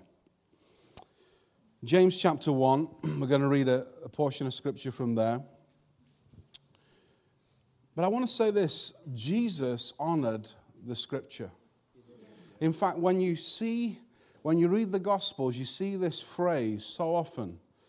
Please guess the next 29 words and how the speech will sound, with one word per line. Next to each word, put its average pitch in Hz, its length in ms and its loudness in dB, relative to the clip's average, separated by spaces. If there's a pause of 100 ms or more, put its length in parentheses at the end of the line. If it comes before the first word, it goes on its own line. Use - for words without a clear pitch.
(320)
"This 196 320 2
happened 113 520 -4
in 123 120 0
order 147 220 0
to 147 140 -4
fulfill 113 800 -4 (320)
the 117 80 -4
word 120 580 2
through 117 220 -8
the 107 80 -4
prophet." 107 420 -6 (1600)
So, 170 440 0
so 208 420 -4
many 220 300 -2
things 190 420 -2
in 143 80 2
the 139 100 4
life 156 360 2
of 170 100 -2
Jesus 139 480 -6
were 127 80 -6
fulfilled 120 800 -2 (800)
from 170 540 0
what 143 180 2
men 170 440 0
and 175 140 0
women 165 280 0
had - 140 -2
spoken 156 960 -2